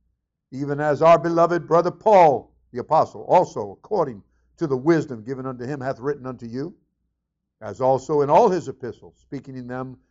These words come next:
of those things in which are some things hard to be understood." You know,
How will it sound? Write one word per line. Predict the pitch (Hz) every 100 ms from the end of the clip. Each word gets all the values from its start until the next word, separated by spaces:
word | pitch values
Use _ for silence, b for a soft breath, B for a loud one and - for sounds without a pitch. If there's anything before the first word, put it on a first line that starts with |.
| _ _
of | 95
those | 110 147 170 165
things | 247 262 196 190 202 - - _ _ _ _
in | 101
which | 117 127
are | 120 107
some | - 143 208 247 226 _ _ _
things | 147 139 139 143
hard | - 110 113 135 139
to | 151
be | 151 156
understood." | 175 190 - 247 233 170 175 _ _ _ _ _ _ -
You |
know, | 240 262 -